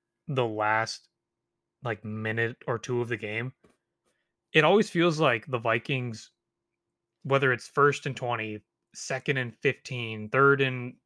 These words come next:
twenty-five, whatever, it doesn't matter. It just feels like every time they're in that scenario, the opposing team just gets the first down with ease. And it's really frustrating. Like,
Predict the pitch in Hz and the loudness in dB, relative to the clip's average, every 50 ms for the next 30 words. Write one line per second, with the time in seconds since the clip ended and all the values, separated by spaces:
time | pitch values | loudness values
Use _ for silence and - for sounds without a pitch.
0 | _ _ _ _ - - - 139 131 120 - 117 110 107 110 127 131 123 120 120 | _ _ _ _ -12 -6 -4 -4 0 2 4 4 4 4 4 4 2 4 4 2
1 | 127 151 165 175 120 113 120 120 107 98 95 _ _ _ _ _ _ _ _ _ | 2 2 2 0 0 0 0 0 0 -2 -8 _ _ _ _ _ _ _ _ _
2 | _ _ _ _ _ _ _ _ _ _ _ _ _ _ _ 147 139 156 170 - | _ _ _ _ _ _ _ _ _ _ _ _ _ _ _ -2 0 0 0 2
3 | - 208 196 202 185 - - _ _ - 131 127 123 139 147 143 - 127 120 120 | 4 4 6 4 2 0 -2 _ _ -2 0 0 2 0 0 0 0 0 0 0
4 | 123 131 131 135 135 127 135 135 131 123 117 - - - 123 117 113 113 120 127 | 0 2 2 2 4 4 2 0 0 -2 -4 -4 -6 -6 -4 -2 0 2 4 4
5 | 135 143 151 151 143 _ _ _ _ _ _ _ _ _ _ _ _ _ _ _ | 4 4 4 2 -2 _ _ _ _ _ _ _ _ _ _ _ _ _ _ _
6 | _ _ _ _ _ - 147 143 139 - 147 151 156 139 160 147 127 - - 139 | _ _ _ _ _ -4 -2 -2 -2 2 2 2 4 4 0 -2 -2 -4 -4 -4
7 | 135 120 110 107 - 127 117 104 - _ _ _ _ _ _ _ - 147 123 - | -4 -4 -6 -6 -6 -6 -6 -6 -8 _ _ _ _ _ _ _ 0 0 0 0
8 | - 123 - 127 120 - - 120 113 113 110 113 117 107 - - 131 117 107 101 | -2 -4 -2 -2 -2 -2 -2 -2 0 0 0 -2 -4 -6 -6 -8 -10 -8 -8 -10
9 | - - - _ _ _ _ _ _ _ _ _ _ _ _ _ _ _ _ _ | -12 -16 -20 _ _ _ _ _ _ _ _ _ _ _ _ _ _ _ _ _
10 | - 147 139 120 110 110 123 139 156 147 139 123 - - 117 107 - - 117 107 | -2 -2 -2 -2 -2 2 4 4 6 6 4 2 2 0 -2 -2 -2 -4 -6 -4
11 | 110 117 120 120 120 | -2 -2 -4 -4 -4